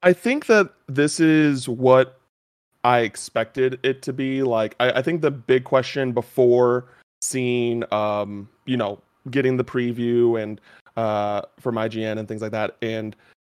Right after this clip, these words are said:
is that what was the big changes for Mass Effect one? Like, Mass Effect one is, you know, almost across the board, a very big difference compared to Mass Effect two and three, when it comes to gameplay, the R-,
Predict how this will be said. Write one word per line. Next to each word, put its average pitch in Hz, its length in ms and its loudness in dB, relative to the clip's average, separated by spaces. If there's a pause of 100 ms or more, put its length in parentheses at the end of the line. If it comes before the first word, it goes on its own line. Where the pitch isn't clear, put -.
(100)
is 127 140 -4
that 120 340 2 (360)
what 127 460 4
was 127 380 4
the 117 460 -2 (160)
big 120 320 6
changes 110 680 -6 (120)
for 113 220 -6
Mass 101 260 -8
Effect - 200 -16
one? 92 300 -18
Like, 107 140 -8
Mass 120 200 -2
Effect 127 220 -2
one 120 380 0 (140)
is, 110 240 -4 (460)
you 120 120 -4
know, 98 180 -10 (400)
almost 123 260 4
across 123 280 2
the 131 60 -8
board, 117 340 4
a 110 140 0
very 113 340 -2
big 113 260 -4 (420)
difference 127 600 -2 (320)
compared 117 320 0
to 120 80 -2
Mass 110 240 -4
Effect 113 160 -8
two 113 160 -8
and 107 140 -10
three, 123 480 -2 (300)
when 120 120 0
it 113 80 -2
comes 113 200 -8
to 117 80 -8
gameplay, 113 640 0
the 107 80 -4
R-, 110 200 0